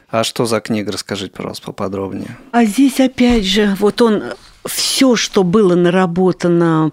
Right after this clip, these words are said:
Speaker 2: по коррекционной направленности преподавания предметов естественно-научного цикла, он это все уже обобщил. И схемы разработал. Вот понимаете, ведь у нас как некоторые считают,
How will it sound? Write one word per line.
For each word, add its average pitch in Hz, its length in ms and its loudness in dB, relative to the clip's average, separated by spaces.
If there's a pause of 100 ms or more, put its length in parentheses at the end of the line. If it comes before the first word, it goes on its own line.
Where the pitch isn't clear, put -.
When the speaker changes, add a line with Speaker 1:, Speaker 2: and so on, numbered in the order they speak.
(120)
Speaker 2:
по 180 340 2 (220)
коррекционной 185 640 2
направленности 160 1040 0 (560)
преподавания 165 920 0
предметов 170 600 0
естественно-научного 160 1080 -2
цикла, - 500 -2 (320)
он 180 240 0
это 190 260 -2
все - 300 -2
уже 170 300 0
обобщил. 165 760 -4 (360)
И 240 140 0
схемы 214 520 -2
разработал. 175 640 -2
Вот 180 200 -4
понимаете, 311 380 2
ведь 165 160 -4
у 185 40 4
нас 220 220 0
как - 260 -2
некоторые 160 500 -2
считают, 156 600 -4